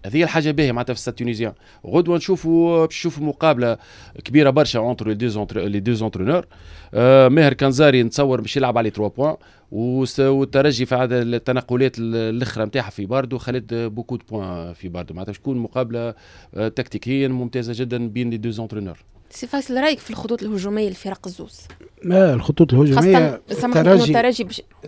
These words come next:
Speaker 2: رودريجو باش يكون على ذمة الإطار الفني،
Speaker 3: أي.
Speaker 2: لكن كيفاش باش يتم التعويل؟ خاصة نعرفوا يعني قانون الأجانب.
Speaker 3: أي، آه،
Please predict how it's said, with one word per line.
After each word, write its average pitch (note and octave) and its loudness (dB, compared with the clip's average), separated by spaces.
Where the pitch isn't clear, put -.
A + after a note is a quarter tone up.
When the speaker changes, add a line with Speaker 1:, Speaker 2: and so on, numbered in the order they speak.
Speaker 2:
رودريجو G#3+ 0
باش - -8
يكون B3 -2
على F#3+ -4
ذمة F#3 -4
الإطار F3+ -6
الفني، C4+ -2
Speaker 3:
أي. D4+ 0
Speaker 2:
لكن D4+ -2
كيفاش D4 -12
باش - -16
يتم B3 -8
التعويل؟ A3+ 0
خاصة C4+ 4
نعرفوا B3 4
يعني A3 2
قانون G#3+ 0
الأجانب. F#3 -2
Speaker 3:
أي، D3+ 4
آه، D3 4